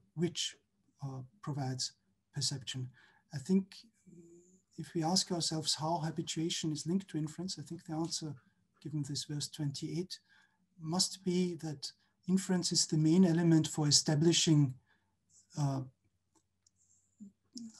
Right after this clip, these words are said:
abhyasa, because in the absence of abhyasa,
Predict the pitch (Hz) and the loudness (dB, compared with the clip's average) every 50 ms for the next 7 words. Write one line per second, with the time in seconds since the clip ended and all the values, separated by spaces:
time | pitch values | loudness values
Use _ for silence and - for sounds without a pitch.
0 | - 151 127 143 160 147 127 131 127 - - 127 123 - _ - 127 - 156 143 | -6 -2 0 2 2 2 2 2 2 0 0 -2 -4 -8 _ -14 -14 -10 -8 -8
1 | 151 175 190 185 - - _ - 147 135 139 143 170 - - - - 269 220 190 | -6 -6 -6 -8 -10 -10 _ -8 -6 -6 -4 -4 -4 -4 -4 -4 -2 -2 0 0
2 | - - - - - 147 143 127 156 135 123 143 139 127 123 131 127 143 180 214 | -2 -4 -6 -8 -8 -8 -6 -4 -4 -4 -2 -2 -2 -2 -2 -4 -2 -2 -2 -4
3 | 220 | -4